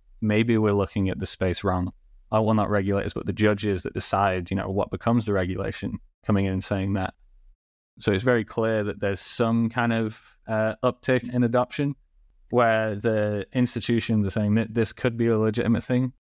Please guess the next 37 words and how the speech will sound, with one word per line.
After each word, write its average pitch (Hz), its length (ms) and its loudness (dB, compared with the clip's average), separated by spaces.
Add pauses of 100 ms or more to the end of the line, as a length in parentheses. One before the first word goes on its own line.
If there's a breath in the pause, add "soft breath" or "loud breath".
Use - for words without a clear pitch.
like 101 280 -2
we 104 100 4
all 101 100 4
think 104 240 -2
it 104 80 0
is. 117 180 2
That's 95 240 -6
why 98 100 -2
we're 98 140 -4
here. 135 240 0 (420)
So 104 240 0
I 95 120 -2
think 104 260 0
we're 107 220 2
at 95 160 -2
a - 0 - (100)
very 104 240 2
nice 95 320 -2
spot - 380 -2 (800)
from 98 160 0
the 95 80 0
eyes 98 280 2
being 95 220 0
on 92 100 0
us. 90 300 -4
I 98 140 -4
think - 260 -4
the 107 120 0
one 120 260 2
problem 120 300 0
we 113 100 0
have 120 280 0
is, 104 420 -4
especially 104 680 0
very 107 260 0
recent 104 360 -2
history, 107 480 0